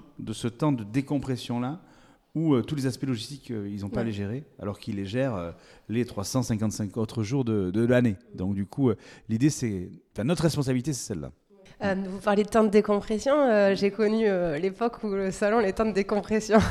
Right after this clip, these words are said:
Speaker 2: <laughs> étaient très lents. Euh, aujourd'hui, ça se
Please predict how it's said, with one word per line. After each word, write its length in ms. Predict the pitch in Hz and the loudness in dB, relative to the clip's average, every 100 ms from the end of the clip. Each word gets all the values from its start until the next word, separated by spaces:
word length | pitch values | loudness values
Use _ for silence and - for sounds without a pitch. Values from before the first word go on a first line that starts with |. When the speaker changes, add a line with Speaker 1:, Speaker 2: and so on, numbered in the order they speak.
| - 208 214 | 0 0 0
Speaker 2:
<laughs> 420 | 220 233 208 - | 0 0 0 -2
étaient 200 | 180 170 | -4 -4
très 180 | 190 220 | -2 0
lents. 260 | 220 285 349 311 349 302 269 214 | 4 4 2 -2 -2 -6 -4 6
Euh, 320 | 202 190 196 | 8 10 10
aujourd'hui, 360 | 240 220 214 220 | 8 8 8 4
ça 140 | - 196 | -4 -4
se 640 | - 190 180 175 175 170 | -2 -2 0 0 -2 -4